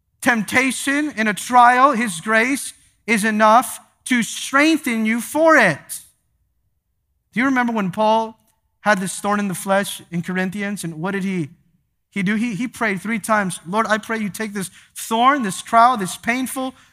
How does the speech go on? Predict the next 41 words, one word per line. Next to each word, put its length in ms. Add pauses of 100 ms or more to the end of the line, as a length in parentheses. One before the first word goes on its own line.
thing 200
away 280
from 240
me." 320 (1080)
He 80
said, 180
"Three 200
times 320
I 80
prayed, 340
and 80
the 60
Lord 240
said, 180
'No, 160
I've 260
given 260
that 180
over 240
to 60
you 180 (240)
to 160
buffet 600
you.'" 380 (1500)
That, 140
that, 100
that's 220
always 240
interesting. 480
The 40
very 220
thing 200
we 60
don't 140
want 220
is 100
what 120
God 120
has 140
given 240
us. 400